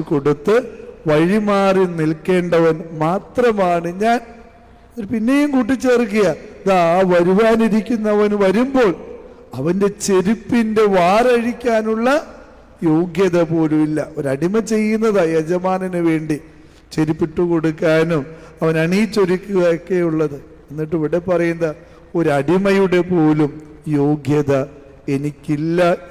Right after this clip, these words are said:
എന്ന് പറഞ്ഞ് ഒരുവൻ എത്രത്തോളം ചെറുതാകുവാൻ കഴിയുമോ തൻ്റെ കർത്താവിന് വേണ്ടി, അത്രത്തോളം ചെറുതാകാൻ അവൻ തയ്യാറായപ്പോൾ ആ കർത്താവ് അവനെ ഉയർത്തി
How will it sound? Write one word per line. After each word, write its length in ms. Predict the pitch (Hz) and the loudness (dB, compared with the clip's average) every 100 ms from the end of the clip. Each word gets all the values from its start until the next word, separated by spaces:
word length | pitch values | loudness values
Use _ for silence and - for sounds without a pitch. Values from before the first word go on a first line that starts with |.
| 139 | -4
എന്ന് 220 | 143 156 143 | -4 -6 -4
പറഞ്ഞ് 440 | 131 123 131 135 143 - - - - - | -4 -4 -6 -8 -10 -14 -20 -20 -18 -6
ഒരുവൻ 340 | 143 139 147 147 143 | -2 0 0 0 -2
എത്രത്തോളം 1120 | 143 - - 185 180 - 151 147 147 156 139 - - - - - | -6 -10 -2 -2 -2 -2 0 2 2 2 0 -4 -20 -20 -12 -2
ചെറുതാകുവാൻ 880 | 160 175 190 208 196 196 202 196 202 190 | 0 0 2 2 2 2 2 2 0 0
കഴിയുമോ 560 | 165 160 185 196 190 156 - - - | 0 0 0 0 0 -2 -4 -14 -4
തൻ്റെ 240 | 156 156 147 - | -2 0 -4 -2
കർത്താവിന് 680 | 151 143 202 190 180 185 180 170 | -4 -2 0 2 2 0 0 2
വേണ്ടി, 340 | 170 180 175 147 - - - - - 131 | 2 2 2 0 -4 -20 -20 -20 -12 -12
അത്രത്തോളം 1000 | - - 196 170 165 165 147 143 147 135 - - - - | -14 -10 -2 -2 0 0 2 2 0 -2 -8 -20 -18 -2
ചെറുതാകാൻ 880 | 156 156 180 170 170 165 160 160 143 - - - 151 | 0 2 2 2 4 2 2 0 0 -4 -18 -4 -2
അവൻ 160 | 139 143 139 | 0 -2 -4
തയ്യാറായപ്പോൾ 1000 | 143 139 143 151 139 127 131 127 127 123 120 - - - - | -2 2 2 2 2 0 -2 -4 -6 -10 -12 -20 -20 -18 -14
ആ 20 | 131 - | -12 -8
കർത്താവ് 560 | 135 123 - 180 175 151 | -8 -8 -4 0 2 2
അവനെ 280 | 143 147 139 139 - 143 | 2 0 0 -4 -4 0
ഉയർത്തി 480 | 143 151 147 - | 2 0 -2 -4